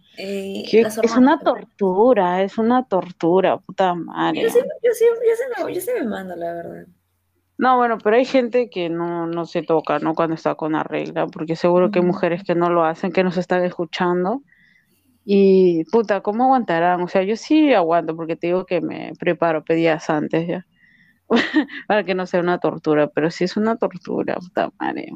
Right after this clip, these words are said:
Speaker 1: Ah, no, yo sí me mando con todo.
Speaker 2: Andrea,
Speaker 1: Yo
Speaker 2: con
Speaker 1: sí
Speaker 2: todo.
Speaker 1: me
Speaker 2: A ver,
Speaker 1: aguanto.
Speaker 2: los
Speaker 1: Obviamente el
Speaker 2: manda-,
Speaker 1: primer día, pues, no hay forma,
Speaker 2: mándate
Speaker 1: pero el primer
Speaker 2: los,
Speaker 1: día estoy, pero
Speaker 2: obvio.
Speaker 1: hasta el,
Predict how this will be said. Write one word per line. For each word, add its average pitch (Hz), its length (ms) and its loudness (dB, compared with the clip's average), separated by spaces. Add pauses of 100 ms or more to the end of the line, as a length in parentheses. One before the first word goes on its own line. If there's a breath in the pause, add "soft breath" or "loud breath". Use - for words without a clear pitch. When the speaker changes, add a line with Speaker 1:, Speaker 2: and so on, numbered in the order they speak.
(220)
Speaker 1:
Ah, 330 140 -2
no, 294 220 -8
yo 139 200 -8
sí - 200 -12
me 104 140 -10
mando - 320 -14
con - 200 -18
todo. - 340 -16 (1000)
Speaker 2:
Andrea, 175 360 2
Speaker 1:
Yo - 60 -10
Speaker 2:
con 170 160 0
Speaker 1:
sí - 0 -
Speaker 2:
todo. - 120 2
Speaker 1:
me - 20 4
Speaker 2:
A 196 120 4
ver, 208 120 -2
Speaker 1:
aguanto. - 20 -6
Speaker 2:
los 226 220 -6 (540 loud breath)
Speaker 1:
Obviamente 285 360 0
el 226 60 4
Speaker 2:
manda-, - 0 -
Speaker 1:
primer 262 280 2
día, 240 260 -2
pues, - 120 -8
no 262 120 4
hay 269 100 2
forma, 294 220 2
Speaker 2:
mándate 226 120 0
Speaker 1:
pero 233 140 4
el 208 40 0
primer 196 260 2
Speaker 2:
los, 196 40 0
Speaker 1:
día 220 160 -6
estoy, 208 260 -14
pero 202 180 2
Speaker 2:
obvio. 180 220 -2
Speaker 1:
hasta - 40 -8
el, 156 120 -12